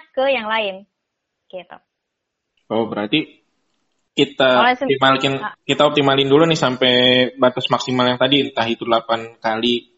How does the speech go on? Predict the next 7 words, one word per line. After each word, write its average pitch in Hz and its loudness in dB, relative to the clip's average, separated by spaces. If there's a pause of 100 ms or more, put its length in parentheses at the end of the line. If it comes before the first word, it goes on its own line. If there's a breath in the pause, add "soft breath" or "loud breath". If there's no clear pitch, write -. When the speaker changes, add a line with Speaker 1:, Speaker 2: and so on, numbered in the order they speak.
Speaker 2:
pengeluaran 120 -2
operasional 120 -6
bulanan. 117 -6 (1120)
Speaker 1:
Betul. 226 -8
Speaker 2:
Kalau 185 -4
udah - -16
penuh, 156 -2